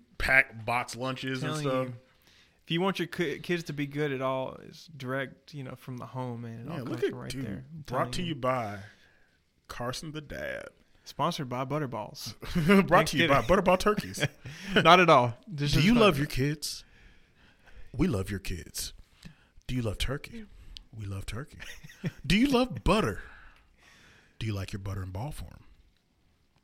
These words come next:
Speaker 1: Then you'll love Butterball turkey.
Speaker 2: Dude. Butterball turkey, yeah, sounds
Speaker 1: Hashtag Butterball turkey.
Speaker 2: That sounds delicious right now.
Speaker 1: Bro, you ever think about, you ever seen, have you, have you ever seen a, a li-,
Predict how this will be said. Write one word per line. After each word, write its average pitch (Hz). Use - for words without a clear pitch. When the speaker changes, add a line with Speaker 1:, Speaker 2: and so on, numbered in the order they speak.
Speaker 1:
Then 104
you'll 117
love 87
Butterball 87
turkey. -
Speaker 2:
Dude. 120
Butterball 120
turkey, -
yeah, -
sounds -
Speaker 1:
Hashtag 110
Butterball 98
turkey. 95
Speaker 2:
That 143
sounds 139
delicious 123
right 113
now. 117
Speaker 1:
Bro, 113
you 135
ever 302
think -
about, 120
you 151
ever 220
seen, 127
have 143
you, 180
have 139
you 196
ever 220
seen 160
a, 98
a 104
li-, 101